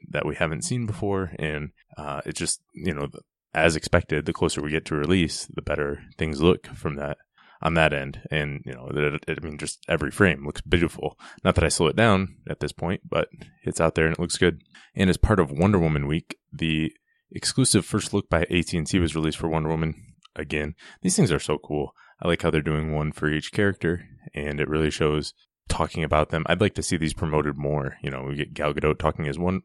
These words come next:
talking about Wonder Woman, and just some cool footage of the character and other characters. I really like these. We've also have a ton of new posters. We got at least four new posters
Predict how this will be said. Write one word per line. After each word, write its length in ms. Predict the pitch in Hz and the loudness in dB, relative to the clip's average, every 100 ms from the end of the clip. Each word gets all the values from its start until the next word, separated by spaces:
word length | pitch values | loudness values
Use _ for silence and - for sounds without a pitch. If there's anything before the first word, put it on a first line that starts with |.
| - | -2
talking 220 | 82 85 | -2 0
about 140 | 73 | 0
Wonder 180 | 90 101 | 0 0
Woman, 380 | 95 95 95 90 | 0 0 -2 -4
and 380 | 71 71 71 71 | -8 -8 -8 -6
just 280 | 73 67 - | -4 -4 -4
some 200 | 69 67 - | -6 -8 -6
cool 180 | 82 78 | -4 -2
footage 280 | 98 90 | -2 0
of 100 | 85 | -2
the 60 | - | -2
character 460 | - 85 - 82 80 | 0 0 0 -2 -2
and 180 | 78 | -2
other 140 | 80 98 | 0 0
characters. 560 | - 90 87 87 82 - | 2 0 2 0 0 -4
I 60 | |
really 260 | 67 73 71 | -4 -2 -2
like 160 | 71 - | -6 -8
these. 320 | - 69 - _ _ - | -8 -8 -12 _ _ -2
We've 160 | 92 | 4
also 300 | 95 - 104 | 6 8 6
have 400 | 90 92 85 82 - _ | 6 6 4 2 -4 _
a 140 | 90 85 - | -4 -4 -2
ton 680 | - - - 147 90 78 - - _ - | -2 -2 -4 0 0 -2 -4 -12 _ -10
of 180 | - 85 | -6 -2
new 120 | 85 | 0
posters. 440 | - 80 - 71 | 2 0 0 -2
We 60 | 82 | 2
got 140 | 85 | 2
at 80 | - | 2
least 240 | 101 98 - | 0 0 -4
four 380 | - - 73 | -12 -6 -2
new 160 | 78 80 | 0 0
posters 600 | - 80 - 92 85 - | 2 0 2 0 -2 -6